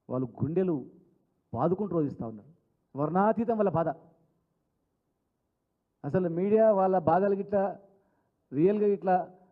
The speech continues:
ఇది చేస్తే అసలు ఈ భారతదేశంలో ఇట్లా జరుగుతుందా అని చెప్పి మన దేశానికే చెడ్డ పేరు వచ్చేది ప్రమాదం అది.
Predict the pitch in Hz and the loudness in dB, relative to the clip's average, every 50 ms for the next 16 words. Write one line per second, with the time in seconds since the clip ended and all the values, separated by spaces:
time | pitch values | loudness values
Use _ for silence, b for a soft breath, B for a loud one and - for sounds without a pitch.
0 | - - 147 147 190 190 175 - 208 180 180 190 196 190 151 156 160 185 190 214 | -14 -14 -8 -4 -2 -2 -2 -2 -4 -4 -4 -4 -4 -2 0 2 2 2 2 2
1 | 214 214 170 202 208 208 220 226 202 180 - 190 156 175 180 185 220 214 214 202 | 2 2 0 0 0 0 2 2 2 0 -2 -2 0 0 -2 0 -2 0 0 0
2 | 196 180 185 - 226 247 240 b b b b b b b 123 120 160 190 185 160 | 0 0 -2 -2 -4 -8 -8 b b b b b b b -4 -2 -2 0 0 2
3 | 185 233 233 254 262 269 254 269 - 240 226 240 190 240 226 208 - 214 196 165 | 0 2 2 2 2 2 0 2 0 2 2 2 0 2 0 0 0 -2 -2 -2
4 | - 143 160 196 233 240 240 196 131 | -2 0 2 2 2 2 2 -4 -6